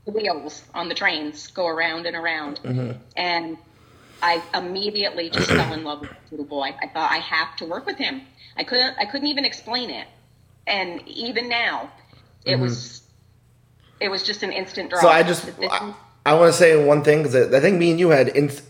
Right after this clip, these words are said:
Speaker 2: uh, similar experiences, 'cause when I went to my job, when, when I got the job at the high school, and, like, I, the first day I went in and I was like, "This is what I'm gonna be doing," like,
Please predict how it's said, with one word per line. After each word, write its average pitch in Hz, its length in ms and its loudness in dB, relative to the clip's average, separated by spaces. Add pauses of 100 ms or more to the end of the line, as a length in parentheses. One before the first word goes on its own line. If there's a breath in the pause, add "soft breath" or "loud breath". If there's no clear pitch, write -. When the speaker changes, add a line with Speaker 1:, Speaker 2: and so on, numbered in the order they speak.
(140)
Speaker 2:
uh, 127 220 6
similar 151 420 4
experiences, 127 720 2
'cause 123 200 -2
when 127 160 2
I 165 400 6 (280 loud breath)
went 151 220 8
to 143 80 4
my 143 220 4
job, 120 560 4
when, 127 260 0
when 135 140 4
I 135 80 4
got 131 180 2
the 135 60 0
job 131 280 4
at 120 240 4
the 117 100 -2
high 131 180 4
school, 113 460 2
and, 110 460 -2
like, 120 200 4
I, 123 80 4
the 120 160 -2
first 160 340 4
day 151 240 8
I 127 60 6
went 127 240 4
in 123 160 4
and 107 100 -2
I 113 100 0
was 110 140 -2
like, 107 220 0 (640)
"This 151 160 2
is 165 100 -2
what 170 120 10
I'm 156 80 8
gonna 147 100 4
be 135 120 2
doing," 127 440 2 (640)
like, 107 340 -4